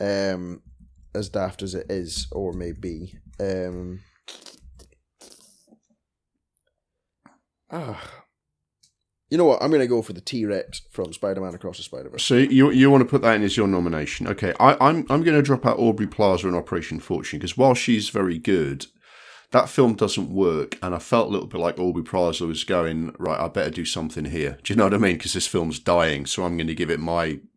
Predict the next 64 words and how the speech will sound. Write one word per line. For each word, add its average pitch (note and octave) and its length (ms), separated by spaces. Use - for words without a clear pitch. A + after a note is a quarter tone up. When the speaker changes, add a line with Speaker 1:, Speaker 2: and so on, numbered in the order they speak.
Speaker 2:
you F#2 100
know, D#2 120
my D#2 160
Aubrey E2 300
Plaza D#2+ 560
persona. D#2+ 540
And D#2+ 120
much G2 200
as E2+ 100
I F2 80
like E2+ 520
that, C#2+ 340
it's G2 240
like F2+ 420
it - 160
was - 100
kind F#2 240
of D#2+ 60
in D#2+ 120
a D#2 40
losing D#2+ 440
cause, F2+ 420
whereas F2 160
all F2+ 100
these E2 160
other E2 140
ones D2+ 220
did D#2 160
really D2+ 240
well. D2 340
So, G#2 460
I A2 100
mean, A2 260
uh, G2+ 140
are G#2 40
you, A#2 280
are - 20
you A2+ 140
gonna A#2 140
die A#2 160
on A2+ 100
a A2 40
hill B2 160
for B2+ 120
Spider A2+ 380
T-Rex, A#2 580
or F2+ 300
do F2 180
you G3 60
Speaker 1:
No, A#3+ 100
Speaker 2:
feel - 80
Speaker 1:
it F#3+ 40
Speaker 2:
like F#3+ 60
Speaker 1:
doesn't F#3 180
need B2 200
to B2+ 100
win, B2+ 240
but A2 100
that C3 120
would B2+ 100
probably A2+ 260
be G2+ 120
my F#2+ 180
nomination. E2 580